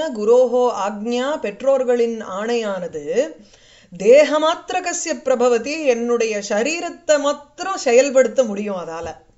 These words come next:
அதுக்கு மாத்திரம் effect இருக்கு. என்னுடைய ஹிருதயத்துக்கு effect இல்ல, ஏன்னா இந்த ஹிருதயமானது எப்ப பார்த்தாலும் உன்கிட்ட இருக்கு.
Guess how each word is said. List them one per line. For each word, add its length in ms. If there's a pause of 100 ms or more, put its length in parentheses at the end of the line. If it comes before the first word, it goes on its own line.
(240)
அதுக்கு 400
மாத்திரம் 320
effect 360
இருக்கு. 440 (300)
என்னுடைய 360
ஹிருதயத்துக்கு 680
effect 240
இல்ல, 200
ஏன்னா 240
இந்த 160
ஹிருதயமானது 760
எப்ப 220
பார்த்தாலும் 360
உன்கிட்ட 400
இருக்கு. 420